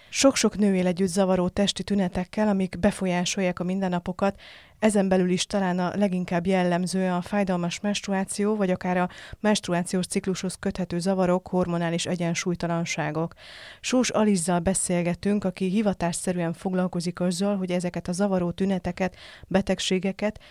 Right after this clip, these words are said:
mindazt, ami a testben diszharmóniát okoz, lelki síkon is rendbe tegye. Aliz, egyfajta belső munkában segítesz nőknek,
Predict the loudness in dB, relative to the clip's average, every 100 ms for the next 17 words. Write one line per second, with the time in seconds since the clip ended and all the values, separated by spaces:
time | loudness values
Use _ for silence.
0 | -12 2 4 4 2 0 0 0 2 0
1 | 0 -2 0 -2 -2 -4 -2 -2 -4 -4
2 | -6 0 -2 -2 -14 -20 -2 2 2 2
3 | -2 -2 -4 -2 -2 -4 -4 -4 -2 -4
4 | -4 -4 -4 -6 -10 -20 -14 -2 2 4
5 | 2 -2 -2 0 0 0 2 2 4 4
6 | 4 2 2 2 0 -2 0 0 0 -2
7 | -4 -4 -4 -2 0 -2 0 -4